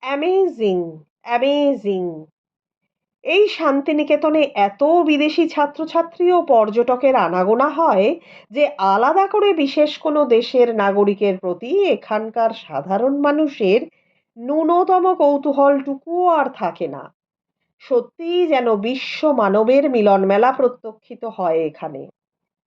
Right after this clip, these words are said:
আস্তে আস্তে যাওয়া হলো রবীন্দ্রনাথের শেষ জীবনের আবাস উত্তরায়ণে। রবীন্দ্র পরিকল্পিত ও রবীন্দ্র স্মৃতি বিজড়িত উদয়ন, কোণার্ক, শ্যামলী,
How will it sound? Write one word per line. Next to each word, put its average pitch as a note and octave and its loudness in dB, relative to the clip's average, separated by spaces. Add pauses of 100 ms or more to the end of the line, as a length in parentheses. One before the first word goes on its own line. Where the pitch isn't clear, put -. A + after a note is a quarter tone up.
(380)
আস্তে C#4+ -4
আস্তে C#4 -4
যাওয়া A3 2
হলো A#3 4
রবীন্দ্রনাথের G#3+ 0
শেষ A3+ 2
জীবনের G3 0
আবাস F3 2
উত্তরায়ণে। G3+ -6 (720)
রবীন্দ্র D#4 2
পরিকল্পিত D4 0 (320)
ও C4 6
রবীন্দ্র D4 2
স্মৃতি D4 -4
বিজড়িত C4 2
উদয়ন, A#3+ 4
কোণার্ক, G#3+ 0 (300)
শ্যামলী, G#3+ 0